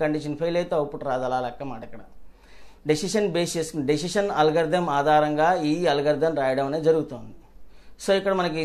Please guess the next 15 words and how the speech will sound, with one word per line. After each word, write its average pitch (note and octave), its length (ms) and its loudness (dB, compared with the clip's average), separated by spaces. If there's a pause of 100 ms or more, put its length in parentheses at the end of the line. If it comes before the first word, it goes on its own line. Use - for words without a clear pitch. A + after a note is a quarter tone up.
స్టెప్ F3 280 0
వన్ G3+ 200 2
ఏం F#3 120 0
చెప్తున్నాం? F#3 400 -2 (120)
స్టెప్ D3+ 280 2 (120)
వన్ D#3+ 160 0 (340)
ఏం F3 160 -2
చెప్పా F3+ 240 -2
అనమాట? C#3+ 260 -4 (160)
స్టార్ట్‌తో D#3+ 480 2
స్టార్ట్ C#3+ 300 0
చేయాలి. C3 420 0 (2500)
స్టెప్ E3 280 2 (120)
టూ F#3 100 4 (460)
ఏం F3 60 0